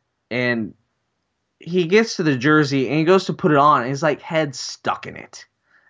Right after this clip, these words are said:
And then he tries something else. And he's, like, stuck in the jersey. Then he can't even get it off. So he never got past the jersey stage. He never got to the shorts or the oversized shoes. And, you know, we warned him, "Your shorts are gonna fall down when you shoot the layup." And that's what people laugh at. "You are the entertainment. You are the clown."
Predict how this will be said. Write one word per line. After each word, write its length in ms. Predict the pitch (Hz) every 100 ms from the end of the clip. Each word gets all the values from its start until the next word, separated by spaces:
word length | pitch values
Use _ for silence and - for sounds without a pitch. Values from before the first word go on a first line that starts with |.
| -
And 180 | 151
then 100 | 175
he 80 | 190
tries 300 | 180 175 170
something 200 | 170 165
else. 180 | 151 143
And 80 | 165
he's, 120 | 165
like, 160 | 190 175
stuck 460 | - - 185 170
in 80 | 175
the 80 | 143
jersey. 460 | 139 135 131 123 - _
Then 160 | 202 262
he 100 | 214
can't 240 | 190 165
even 160 | 156 123
get 160 | 131
it 120 | 107 - -
off. 500 | 87 - - - - _ _ _
So 280 | - 196 190
he 240 | 180 220
never 340 | 226 247 240 202
got 300 | 160 147 -
past 580 | - 110 110 110 - -
the 80 |
jersey 680 | 101 - - 104 95 92 85
stage. 520 | - - - 55 131
He 80 | -
never 220 | 175 190
got 240 | 175 156 -
to 80 | 131
the 80 |
shorts 480 | 123 - 113 101 -
or 60 | 107
the 120 | 110
oversized 500 | 113 107 - 98 95
shoes. 480 | - 101 98 98 98 - - _
And, 240 | 131 131
you 80 | 156
know, 120 | 170
we 160 | 127 139
warned 340 | 143 160 170
him, 140 | 123 110
"Your 100 | 131
shorts 380 | - 160 160 143
are 20 |
gonna 180 | 143 143
fall 240 | 143 123
down 280 | 107 98 98
when 100 | 95
you 80 | 90
shoot 300 | - 110 -
the 80 |
layup." 320 | 107 95 98 -
And 140 | 151
that's 220 | 160 165 -
what 140 | 143
people 340 | - 151 139
laugh 280 | 127 110 113
at. 220 | 92 60
"You 160 | 147 143
are 100 | 160
the 200 | 139 139
entertainment. 680 | 139 135 - 123 110 101 -
You 140 | 113
are 80 | 104
the 80 | 104
clown." 460 | - 104 85 76